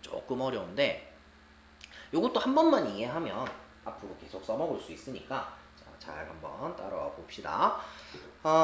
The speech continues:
Y는 에이엑스 플러스 B에서 기울기가 뭐냐?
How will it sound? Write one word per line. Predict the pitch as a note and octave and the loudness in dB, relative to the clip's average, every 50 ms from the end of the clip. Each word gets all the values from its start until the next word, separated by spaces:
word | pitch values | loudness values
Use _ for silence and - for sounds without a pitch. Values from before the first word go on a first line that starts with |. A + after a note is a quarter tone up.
| D#3+ D#3+ D#3 | 10 10 12
Y는 | F3 A3 C4 C4 B3+ A#3 | 12 12 10 10 8 8
에이엑스 | A3 A#3+ B3+ C4+ C4+ - B3 | 8 8 6 6 4 2 2
플러스 | - A#3+ A3+ A#3 - | 2 2 2 2 2
B에서 | - A3+ G3+ E3+ G3+ G#3+ E3+ - - - - - - - - - - - - - - - | 2 4 4 6 8 6 6 6 4 0 -6 -10 -12 -14 -16 2 4 6 6 6 2 -4
기울기가 | - - F3+ A3 C#4 D#4+ D#4+ B3+ E3+ | 2 4 8 10 10 12 12 12 10
뭐냐? | B2+ A2 G#2+ G#2+ A2+ C3+ A2+ - - | 8 6 4 4 4 2 2 0 -2